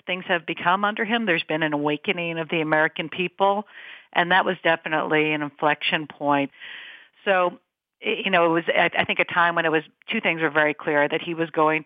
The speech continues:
to do whatever he needed to do to keep together his base.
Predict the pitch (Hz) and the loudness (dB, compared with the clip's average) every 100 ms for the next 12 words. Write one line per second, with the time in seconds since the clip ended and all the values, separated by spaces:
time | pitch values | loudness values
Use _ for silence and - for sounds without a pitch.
0 | - 165 156 156 160 160 160 160 156 175 | -2 0 0 0 -2 2 2 0 -4 -6
1 | 170 170 165 - 165 175 185 196 180 151 | -4 -4 -8 -20 -2 0 2 2 0 0
2 | - _ _ _ 190 180 _ - 170 165 | -6 _ _ _ -10 -10 _ -2 0 2
3 | 170 156 160 143 156 156 262 | 0 -2 -6 -2 -2 0 -2